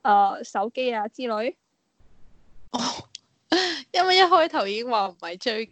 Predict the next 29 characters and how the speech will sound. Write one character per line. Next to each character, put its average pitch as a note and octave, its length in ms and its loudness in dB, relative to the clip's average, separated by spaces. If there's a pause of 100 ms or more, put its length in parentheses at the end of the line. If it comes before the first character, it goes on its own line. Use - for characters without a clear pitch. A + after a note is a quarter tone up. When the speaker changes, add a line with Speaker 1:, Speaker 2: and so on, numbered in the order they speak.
Speaker 2:
緊 F3 180 -8
喎， F3+ 380 -10
你 F#3 80 -4
而 F#3+ 40 -6
家 A3 120 4
又 A3 80 6
問 G#3 80 -4
我 F#3 220 -2
係 G3+ 60 -4
咪 F3 140 -4
追 F#3+ 280 -6
緊？ - 120 -20 (800)
Speaker 1:
係 C4 120 -6
咩？ E4+ 140 -2 (540)
Speaker 2:
係 C4 200 4
啊， C#4+ 440 4
我， A#3+ 220 4
Speaker 1:
邊 - 0 - (480)
個 C4 80 -6
嚟 - 40 -8 (120)
㗎？ B3+ 80 0
Speaker 2:
我 - 40 4
而 C#4 140 2
家 B3 140 6
物 D4 220 0
色 - 260 -6
緊 A#3+ 340 -6 (320)
一 B3 520 -8 (600)
啲 - 80 -2